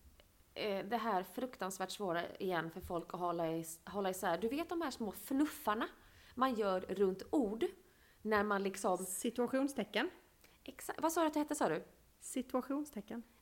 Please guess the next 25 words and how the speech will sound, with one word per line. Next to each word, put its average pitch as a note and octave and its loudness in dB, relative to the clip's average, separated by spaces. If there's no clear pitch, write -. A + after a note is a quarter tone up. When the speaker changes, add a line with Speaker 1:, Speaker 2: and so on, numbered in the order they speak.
Speaker 1:
Ja, C#4 -2
och - 0
då D#4+ 2
är D#4+ 6
det C#4 2
ju C#4 4
så C4 0
att B3 -4
det D4 0
Speaker 2:
Heter C4 6
Speaker 1:
gör B3+ 6
Speaker 2:
det G#3+ 4
Speaker 1:
ju B3 4
Speaker 2:
kanske B3+ 8
Speaker 1:
inte B3+ -2
Speaker 2:
inte? G3+ 0
Speaker 1:
det. - 0
Speaker 2:
Nej. F4+ 4
Speaker 1:
För C#4+ 2
det C#4 6
är - 8
ju E4+ 8
inte E4 4
en C#4+ 4
situation D4 6